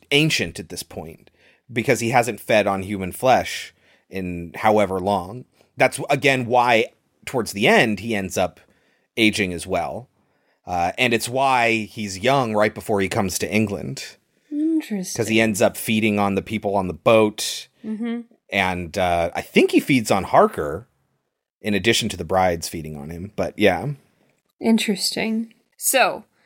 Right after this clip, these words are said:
Speaker 2: he sees a picture of Dracula young, and he's
Speaker 1: Young
Speaker 2: like,
Speaker 1: warrior
Speaker 2: "Oh,
Speaker 1: Dracula, yeah.
Speaker 2: is that an ancestor?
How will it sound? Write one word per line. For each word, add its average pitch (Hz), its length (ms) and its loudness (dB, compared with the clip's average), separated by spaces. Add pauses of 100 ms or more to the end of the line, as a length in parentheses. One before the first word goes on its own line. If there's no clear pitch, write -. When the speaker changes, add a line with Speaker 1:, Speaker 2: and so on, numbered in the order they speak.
(160)
Speaker 2:
he 349 160 4
sees 381 400 2
a 349 60 0
picture 330 420 0
of 262 100 0
Dracula 240 760 2
young, 196 580 2
and 190 80 -2
he's 208 140 0
Speaker 1:
Young 139 260 2
Speaker 2:
like, - 20 0
Speaker 1:
warrior 131 400 4
Speaker 2:
"Oh, 123 40 0
Speaker 1:
Dracula, 120 600 2
yeah. 110 320 4
Speaker 2:
is 277 160 0
that 302 200 2
an 294 80 -2
ancestor? 339 840 0